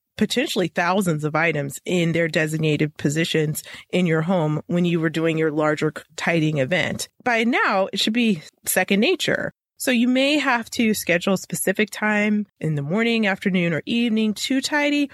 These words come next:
or you may not even need a, a schedule because you've just naturally felt compelled to put things back in their place right after you use them.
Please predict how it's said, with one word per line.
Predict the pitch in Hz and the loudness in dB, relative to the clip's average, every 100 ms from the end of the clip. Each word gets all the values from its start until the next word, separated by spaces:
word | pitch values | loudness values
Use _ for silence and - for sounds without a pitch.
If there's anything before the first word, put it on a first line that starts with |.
| - - _ _ | -12 -20 _ _
or | - 339 | -2 0
you | 339 | 0
may | 349 349 | 0 0
not | 330 | 0
even | 320 302 214 | 0 2 2
need | 285 381 | 2 0
a, | 220 - - 160 | -2 -2 0 0
a | 151 | -2
schedule | - - 147 147 - | -4 -4 -4 -2 -2
because | 131 185 - 180 156 - - | 0 -2 0 -2 -2 -10 -6
you've | 170 180 220 208 | 0 2 2 0
just | 214 208 - - - | 0 0 -2 -10 -8
naturally | 151 151 175 - 170 151 151 190 - | -4 -2 -2 -2 -2 0 2 0 0
felt | 208 190 - | 0 0 0
compelled | 190 - 220 190 156 | -4 0 0 2 2
to | - 190 | 0 -2
put | 160 190 - | 0 -2 0
things | 170 160 151 - | 0 2 -2 -4
back | - 151 151 | 0 0 0
in | 151 | 0
their | 143 | 0
place | - 233 - | 0 -2 -2
right | 143 139 151 | -4 0 2
after | 151 - | 0 0
you | 151 147 | 0 0
use | 175 175 | 0 0
them. | - - | -2 -6